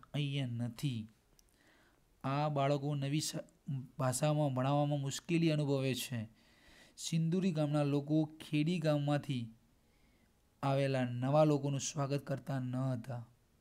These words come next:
એમને આવકાર, માન નહોતા આપતા. તેમની ભાષા, રહેણી કરણી ખૂબ જ જુદી હતી.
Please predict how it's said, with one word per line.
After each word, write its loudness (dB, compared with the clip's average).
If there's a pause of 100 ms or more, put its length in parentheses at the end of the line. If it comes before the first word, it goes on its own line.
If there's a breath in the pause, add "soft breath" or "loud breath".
(400)
એમને 0
આવકાર, 2
માન 2
નહોતા 0
આપતા. -6 (580 soft breath)
તેમની -2
ભાષા, -2
રહેણી 0
કરણી -2
ખૂબ -2
જ -2
જુદી 2
હતી. -2